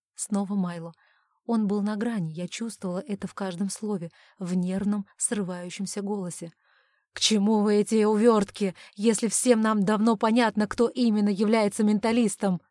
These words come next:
Обвинение. «Я больше не верю в честный суд. Если после смерти менталиста Фари станет хоть чуточку легче, я поеду к нему и голыми руками сверну ему шею!» Скептический смешок адвоката.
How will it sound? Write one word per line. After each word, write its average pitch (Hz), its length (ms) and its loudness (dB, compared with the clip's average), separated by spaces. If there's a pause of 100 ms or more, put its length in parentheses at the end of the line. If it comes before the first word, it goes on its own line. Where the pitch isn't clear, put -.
(600)
Обвинение. 185 920 -6 (520)
«Я 190 320 0
больше 190 500 2
не 220 200 4
верю 196 360 4
в 165 80 -6
честный 196 420 2
суд. 185 360 0 (280)
Если 214 360 -2
после 214 300 -2
смерти 220 560 2
менталиста 214 800 2
Фари 202 600 2
станет 190 400 -2
хоть 214 220 -2
чуточку - 480 -4
легче, 220 420 -2 (320)
я 240 280 2
поеду 226 460 4
к - 80 -4
нему 214 260 4
и - 200 -4
голыми 208 540 0
руками 214 500 4
сверну 214 480 0
ему 202 200 4
шею!» 196 560 0 (460)
Скептический - 680 -6
смешок 185 440 -6
адвоката. 180 580 -8